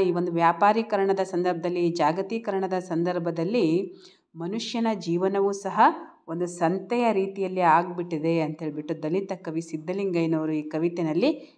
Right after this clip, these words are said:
ಹೇಳ್ತಾ ಇದೆ. ಹೇಗಪ್ಪ ಅಂತಂದ್ರೆ ನೋಡಿಲಿ, "ದೇವ ಮಾನವರೆಲ್ಲ ಮಾರಾಟವಾಗುವರು ಪಡುವಣದ ಏಳ್ನೂರ ಸಂತೆಯಲ್ಲಿ" ಅಂತ.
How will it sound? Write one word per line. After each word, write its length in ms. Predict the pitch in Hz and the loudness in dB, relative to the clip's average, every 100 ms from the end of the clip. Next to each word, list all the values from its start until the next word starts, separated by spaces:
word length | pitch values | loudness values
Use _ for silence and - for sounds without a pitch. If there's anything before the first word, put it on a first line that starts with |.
| _ | _
ಹೇಳ್ತಾ 340 | 240 226 185 165 | -6 -6 -6 -6
ಇದೆ. 160 | 151 147 - _ _ _ | -8 -10 -18 _ _ _
ಹೇಗಪ್ಪ 400 | 302 294 277 247 | -2 0 2 4
ಅಂತಂದ್ರೆ 400 | 214 208 196 196 | 4 2 0 0
ನೋಡಿಲಿ, 640 | 180 160 147 - - _ _ _ 156 | 2 0 -2 -8 -18 _ _ _ -4
"ದೇವ 340 | 202 269 330 339 | 2 4 6 6
ಮಾನವರೆಲ್ಲ 920 | 302 185 202 269 269 262 254 240 233 233 | 6 6 8 6 6 6 6 4 6 4
ಮಾರಾಟವಾಗುವರು 1600 | 214 175 185 233 233 226 214 208 185 165 190 180 170 247 196 226 - - _ _ | 6 6 8 8 6 6 2 4 4 4 2 0 2 4 2 0 -6 -20 _ _
ಪಡುವಣದ 600 | 185 220 277 214 190 180 | -4 -2 0 0 0 0
ಏಳ್ನೂರ 760 | 180 160 165 226 262 202 180 175 | 0 2 4 4 4 2 2 2
ಸಂತೆಯಲ್ಲಿ" 1080 | 175 156 147 160 180 160 147 147 147 139 - | 0 -2 -4 -2 -2 -2 -2 -4 -4 -4 -6
ಅಂತ. 260 | 139 143 | -10 -12